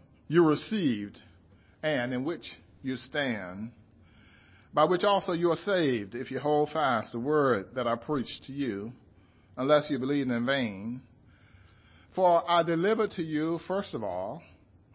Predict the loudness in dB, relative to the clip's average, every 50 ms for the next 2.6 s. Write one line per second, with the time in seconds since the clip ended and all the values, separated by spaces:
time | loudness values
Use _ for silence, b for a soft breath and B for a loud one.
0 | b b b b b b b b b b b b b 4 6 6 6 4 0 -2
1 | -2 -2 0 2 2 4 4 4 4 4 2 0 -2 -2 -2 -2 -2 -2 -4 -4
2 | -6 -6 -4 -2 -2 -2 -4 -6 -10 -14 -16